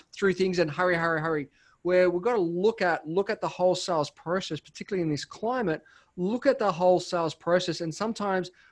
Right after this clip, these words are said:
particularly now, it might be stretched out a little bit because it's not, it's not, uh,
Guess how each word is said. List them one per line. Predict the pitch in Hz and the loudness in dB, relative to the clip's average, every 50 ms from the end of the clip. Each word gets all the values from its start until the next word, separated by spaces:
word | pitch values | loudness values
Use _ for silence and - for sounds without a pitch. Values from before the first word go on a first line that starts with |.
| _ _ _ | _ _ _
particularly | - - - - 277 285 - - 220 185 170 | -18 -12 -6 -4 -4 -4 -2 0 0 2 2
now, | 170 165 160 165 175 180 180 170 156 151 - - | 0 0 0 0 0 0 0 0 0 0 -2 -2
it | 160 160 156 | -2 -2 -2
might | 156 160 165 175 170 175 | 0 -2 0 -2 -2 -4
be | 170 156 | -6 -10
stretched | 147 - - - 170 156 147 - - - - | -10 -8 -6 -4 -4 -4 -6 -8 -12 -10 -8
out | 147 151 160 170 - - | -6 -6 -6 -6 -8 -6
a | 175 | -4
little | 156 147 147 143 143 139 | -2 0 0 0 0 -2
bit | 131 147 151 147 - _ _ _ _ _ - | -2 -4 -6 -6 -8 _ _ _ _ _ -8
because | - 175 175 - - 180 180 180 180 175 170 - - _ _ _ _ _ - | -8 -8 -6 -2 0 2 4 4 4 2 2 -2 -10 _ _ _ _ _ -6
it's | 170 160 - - | -6 -6 -6 -8
not, | 190 196 214 226 214 - - _ _ _ _ _ _ _ _ _ _ _ - | -4 -2 0 0 -2 -2 -6 _ _ _ _ _ _ _ _ _ _ _ -6
it's | - 165 160 - - | -6 -6 -6 -6 -4
not, | 185 190 202 208 180 - - - - _ _ _ _ - | 0 0 0 0 -2 -4 -12 -18 -18 _ _ _ _ -16
uh, | - 156 151 156 76 - 147 - - - | -14 -12 -12 -12 -12 -12 -12 -12 -14 -14